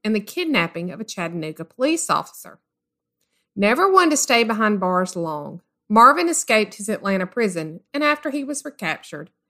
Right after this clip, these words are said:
he was sent to supposedly escape-proof Alcatraz in nineteen forty-four. Marvin must have missed out on that escape-proof part.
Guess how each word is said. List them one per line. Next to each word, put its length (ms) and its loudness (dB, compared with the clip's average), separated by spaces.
he 160 0
was 200 2
sent 420 -2
to 480 -4
supposedly 880 0
escape-proof 840 -2
Alcatraz 800 2
in 120 2
nineteen 460 0
forty-four. 680 -4
Marvin 440 6
must 240 2
have 80 2
missed 260 0
out 220 4
on 140 2
that 140 2
escape-proof 1000 -6
part. 460 -12